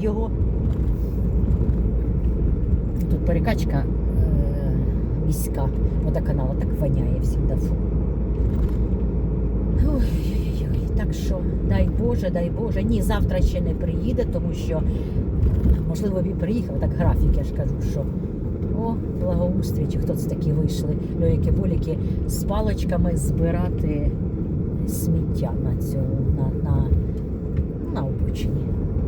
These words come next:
Прямо як льоліки-боліки. Так,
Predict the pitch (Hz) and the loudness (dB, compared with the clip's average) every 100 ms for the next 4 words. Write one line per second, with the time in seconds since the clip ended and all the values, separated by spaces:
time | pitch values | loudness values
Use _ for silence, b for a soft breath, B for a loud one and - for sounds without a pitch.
0 | - - - - - - 165 - 151 143 | 0 0 0 0 0 0 0 0 0 0
1 | - - - - - - - - - - | 0 0 0 0 0 -2 -2 -2 -2 -2
2 | - - - - - - - - - - | 0 0 2 2 2 2 2 0 0 0
3 | - - - - - - - | 0 0 -2 -2 -2 0 0